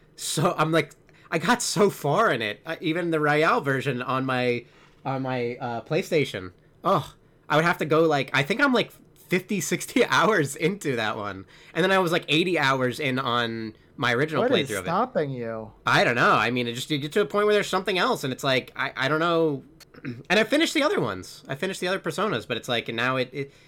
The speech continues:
Speaker 1: like, it, it, I, I didn't make that, that first push, not making it through on that first push <coughs> was what, uh, was what killed me. Because then P-, Royale is,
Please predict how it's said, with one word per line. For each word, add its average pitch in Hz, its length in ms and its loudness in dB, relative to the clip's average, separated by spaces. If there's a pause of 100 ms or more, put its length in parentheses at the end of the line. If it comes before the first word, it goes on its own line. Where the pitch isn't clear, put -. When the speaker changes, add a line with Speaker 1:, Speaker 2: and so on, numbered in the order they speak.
(120)
Speaker 1:
like, 123 180 -2
it, 127 140 -4
it, 131 180 -2
I, 135 240 0
I 147 80 4
didn't 175 200 0
make 165 180 0
that, 156 180 -4
that 143 160 0
first 214 360 0
push, 196 340 0
not 151 180 -2
making 170 220 -4
it 147 100 -4
through 156 140 -2
on 143 80 -2
that 110 140 -4 (100)
first 147 340 -4
push - 460 -6 (240)
<coughs> - 60 -8 (420)
was 113 180 -8
what, 104 180 -4
uh, 90 340 -4 (300)
was 104 140 -10
what 107 120 -12
killed 120 180 -4
me. 98 120 -8
Because 151 200 0
then 170 220 2
P-, 170 120 -6 (160)
Royale 151 440 2
is, 127 220 -4